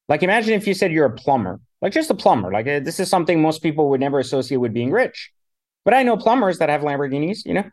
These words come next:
So instead of saying, like, "Well, a plumbing job will never make me a millionaire,"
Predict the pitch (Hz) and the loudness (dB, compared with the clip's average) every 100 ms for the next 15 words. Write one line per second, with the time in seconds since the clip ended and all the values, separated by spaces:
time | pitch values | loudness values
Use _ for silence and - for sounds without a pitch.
0 | _ _ _ - 196 190 233 247 247 208 | _ _ _ 0 0 2 2 0 0 0
1 | 196 180 165 160 175 165 165 - 175 185 | 2 2 2 2 2 2 0 -4 -2 0
2 | 175 156 113 107 143 151 135 123 123 139 | 0 -2 -4 0 2 2 0 0 0 0
3 | 139 120 113 127 147 - 139 127 107 98 | 0 0 0 0 -4 -4 -2 0 0 0
4 | 95 135 175 95 95 156 | 2 2 2 -2 -4 -8